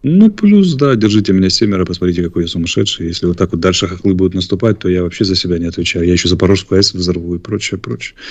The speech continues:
А вот эти многомы-, мно-, многомысленные ковыряния в носу по принципу пол палец потолок в стиле, там, а может быть, эта кромка слома сломалась,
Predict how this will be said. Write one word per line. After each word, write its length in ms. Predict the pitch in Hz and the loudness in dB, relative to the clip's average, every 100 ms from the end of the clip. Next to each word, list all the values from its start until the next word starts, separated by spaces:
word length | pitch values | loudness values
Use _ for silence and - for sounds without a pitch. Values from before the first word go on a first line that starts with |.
| - - - - | -14 -14 -16 -2
А 80 | - | 2
вот 100 | 143 | 4
эти 160 | 175 180 | 6 4
многомы-, 400 | 165 147 156 143 | 2 2 0 2
мно-, 240 | 139 143 | 2 4
многомысленные 1040 | 139 139 143 143 135 143 139 - 120 120 110 | 4 4 4 2 2 4 4 4 4 4 2
ковыряния 480 | 117 120 117 110 101 | 2 2 2 2 0
в 60 | |
носу 300 | 107 - 107 | -4 -2 -2
по 100 | 95 | -2
принципу 460 | 90 104 - 92 92 | -2 0 0 -2 -2
пол 260 | 107 98 | 2 0
палец 340 | 92 95 92 - | 2 0 0 -2
потолок 480 | 101 117 139 143 - | -2 0 2 2 -2
в 60 | |
стиле, 460 | - - 101 90 87 | -8 0 0 0 -4
там, 220 | 90 85 | -6 -4
а 120 | 92 | -2
может 480 | 98 104 101 90 87 | 0 2 0 -2 -2
быть, 220 | 92 87 | -2 -2
эта 140 | - 87 | -4 -4
кромка 480 | - 92 87 85 87 | 0 2 2 0 -6
слома 360 | 95 92 90 | -2 0 0
сломалась, 1080 | 87 - 80 82 90 123 113 101 95 - - | -2 -8 -6 -4 -6 -8 -8 -10 -12 -16 -18